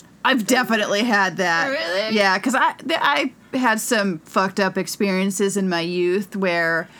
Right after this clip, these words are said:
Speaker 2: Where you arrive in the future?
Speaker 1: Well, I think what it is, is it's a, a feeling of,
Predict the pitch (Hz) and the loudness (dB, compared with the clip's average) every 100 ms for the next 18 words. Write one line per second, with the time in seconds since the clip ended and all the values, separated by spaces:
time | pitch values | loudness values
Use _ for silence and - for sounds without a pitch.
0 | - - 311 339 311 247 247 269 294 330 | -18 -10 -4 -2 0 0 2 2 -2 -4
1 | 277 - - - 254 285 427 466 480 480 | -6 -8 -12 -6 -6 -4 -4 -2 -2 -4
2 | - - - 311 311 392 381 311 269 294 | -8 -4 0 2 0 -4 -2 -2 0 0
3 | 285 262 254 226 220 220 - - 214 - | 0 0 0 0 -2 -4 -6 -4 -4 -2
4 | 220 208 202 196 - - - - 226 - | -2 0 0 0 -2 -10 -10 -4 -4 0
5 | 269 254 240 202 190 | 0 2 0 0 -2